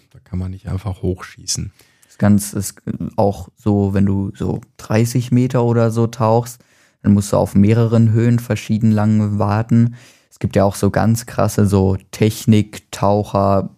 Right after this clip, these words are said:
Speaker 2: voll krass, die so zweihundert Meter tief tauchen in irgendwelche Höhlen oder so, was ich ja eh schon super krass finde, die brauchen dann halt für,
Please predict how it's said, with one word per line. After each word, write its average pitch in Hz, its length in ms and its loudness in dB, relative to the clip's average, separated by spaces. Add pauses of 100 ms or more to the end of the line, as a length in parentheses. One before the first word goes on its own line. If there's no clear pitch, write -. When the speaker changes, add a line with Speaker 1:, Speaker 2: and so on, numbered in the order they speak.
(120)
Speaker 2:
voll 104 300 2
krass, 98 380 -2
die 104 120 0
so 95 280 0 (120)
zweihundert 110 460 0
Meter 98 380 -2
tief - 260 -4
tauchen 95 420 -2
in - 160 -2
irgendwelche 98 560 2
Höhlen 101 380 2
oder 98 300 -2
so, 107 340 -2 (460)
was 95 140 2
ich 92 180 -4
ja 95 100 4
eh 101 180 0
schon 98 240 2
super 101 300 -2
krass - 320 -4
finde, 107 460 2 (440)
die 101 40 0
brauchen 98 460 2
dann 104 220 4
halt 101 180 2
für, 98 380 2